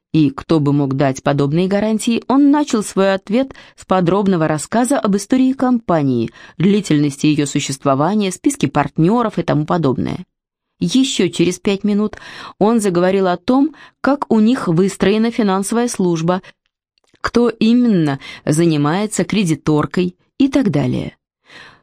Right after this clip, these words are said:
В общем, всего не запомнить. В итоге конкретный ответ мы так и не получили, зато узнали массу ненужных деталей.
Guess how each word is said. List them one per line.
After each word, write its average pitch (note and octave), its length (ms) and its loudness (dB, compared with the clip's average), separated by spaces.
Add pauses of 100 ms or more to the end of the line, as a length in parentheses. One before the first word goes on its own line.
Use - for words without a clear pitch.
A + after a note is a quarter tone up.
В G3+ 120 0
общем, C4+ 400 2
всего A#3+ 360 0
не A#3+ 120 4
запомнить. G#3 680 -2 (400)
В E3 140 2
итоге G3+ 340 0
конкретный F3+ 680 0
ответ D#3 520 -2
мы D#3 220 2
так D3+ 260 0
и E3 40 4
не E3+ 100 0
получили, F3+ 640 -2 (340)
зато A#3 300 2
узнали G3+ 400 2
массу F#3 460 0
ненужных D3 440 0
деталей. B2 560 -6